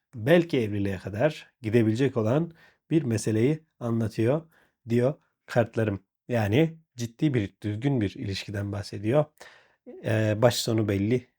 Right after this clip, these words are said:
bir çerçevesi olan bir ilişkiden bahsediyor. Geleneksel, yani senin geleneklerine, daha doğrusu sana uygun, senin böyle, e, hayatına, yaşam kültürüne vesaire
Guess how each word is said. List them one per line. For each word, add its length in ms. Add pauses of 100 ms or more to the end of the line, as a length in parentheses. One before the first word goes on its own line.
(100)
bir 260 (160)
çerçevesi 580
olan 380 (440)
bir 100
ilişkiden 560
bahsediyor. 560 (240)
Geleneksel, 680 (600)
yani 280
senin 400
geleneklerine, 760 (380)
daha 260
doğrusu 440 (220)
sana 380
uygun, 420 (280)
senin 400
böyle, 320 (360)
e, 40 (460)
hayatına, 580
yaşam 360
kültürüne 440
vesaire 500